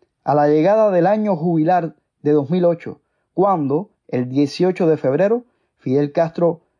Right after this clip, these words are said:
firmaba su mensaje de capitulación, publicado al día siguiente en el periódico Granma.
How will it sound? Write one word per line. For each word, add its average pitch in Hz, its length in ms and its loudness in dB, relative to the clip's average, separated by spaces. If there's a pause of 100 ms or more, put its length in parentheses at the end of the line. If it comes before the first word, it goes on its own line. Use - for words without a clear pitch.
(120)
firmaba 180 680 2
su - 120 -8
mensaje 175 440 0
de 165 140 0
capitulación, 147 960 -2 (380)
publicado 131 520 0
al 147 140 0
día 170 200 0
siguiente 156 520 0
en 143 80 0
el 131 120 -4
periódico 139 580 -2
Granma. 120 540 -4